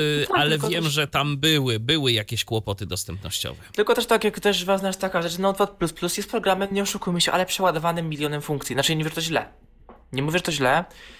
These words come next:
Speaker 1: tylko nieraz po prostu potrzebny jest program, który zdziała to, co ma robić, i to wszystko.
Speaker 2: No, to prawda. To zwłaszcza, jeżeli program jest darmowy, a, y, twoja aplikacja jest darmowa.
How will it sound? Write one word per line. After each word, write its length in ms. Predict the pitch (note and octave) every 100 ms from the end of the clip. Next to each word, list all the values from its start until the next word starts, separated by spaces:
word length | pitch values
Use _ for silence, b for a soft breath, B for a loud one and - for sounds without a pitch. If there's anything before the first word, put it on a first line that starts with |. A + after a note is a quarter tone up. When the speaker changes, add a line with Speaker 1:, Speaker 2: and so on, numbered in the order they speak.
| B -
Speaker 1:
tylko 200 | C#4+ F#4
nieraz 280 | C4+ B3+ A#3+
po 80 | F#3+
prostu 240 | G3 F#3+
potrzebny 240 | - F#3+ F3
jest 140 | -
program, 320 | E3+ D#3+ E3+
który 200 | E3 D3
zdziała 480 | C#3 C3+ D#3+ D#3 D3+
to, 160 | D3+ D3+
co 140 | D3+
ma 120 | C3+
robić, 280 | C3 C3 C3 -
i 80 |
to 100 | C3+
wszystko. 500 | C3+ - - - - - _ _ _ _ _ _ _ _ _ _ _ -
Speaker 2:
No, 160 | E4 F#4 -
to 120 | G#4
prawda. 640 | G4+ B2+ A2 A2 F#2+ F#2 G#2 A#2 C3+
To 260 | - G#3 G3+
zwłaszcza, 480 | G3+ G#3 A3+ - A3+ G3 F#3 F#3 F3+
jeżeli 440 | F3+ F#3 D#3 F#3 F3+
program 340 | F3+ F3+ E3
jest 160 | E3 C#3
darmowy, 460 | D3+ D3+ F3+ G3+ A#3+ -
a, 300 | D#3+ F#3 G#3 b b - D3 D3+ E3
y, 40 |
twoja 300 | - G3+ F#3
aplikacja 440 | G3 B3 C#4 C#4 D4+
jest 180 | B2
darmowa. 440 | A2 G2 D2 -